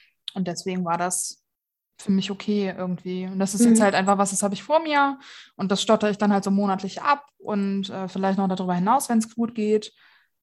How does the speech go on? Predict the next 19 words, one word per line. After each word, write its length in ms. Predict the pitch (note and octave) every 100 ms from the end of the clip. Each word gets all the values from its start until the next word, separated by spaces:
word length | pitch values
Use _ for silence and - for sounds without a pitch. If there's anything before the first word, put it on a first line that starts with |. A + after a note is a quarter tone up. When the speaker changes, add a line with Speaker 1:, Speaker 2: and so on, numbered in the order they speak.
| _ F#3+
Speaker 1:
Ähm, 560 | F#3 F3+ F3+ F3+ F#3
ist 140 | F#3+ G3+
natürlich 300 | G3+ G#3 G#3
auch 40 |
nochmal 260 | G3+ G3+ G3+
ein 40 |
zusätzlicher 500 | - A#3+ A3 A3 A3+
Motivator, 1000 | G#3 G#3+ G#3 G3 A3 A3+ A3+ G#3+ G#3 G#3+ - _ -
ähm, 380 | G3 G3 G3 -
gute 300 | - A3+ A#3
Gehaltsverhandlungen 800 | A3 F#3 A#3 - C#4+ D4 C#4 D4
zu 100 | - C4+
führen, 540 | - C4 C4+ C#4 D4+ _ _ _ _
Speaker 2:
Mhm. 300 | A#3+ A3+ G3+
Speaker 1:
ähm, 300 | A3+ A3 A3+
für 120 | A3 A3+
die 80 |
nächsten 340 | A3+ A#3 A#3 A#3+
Jobs. 460 | A#3 A#3 A#3 -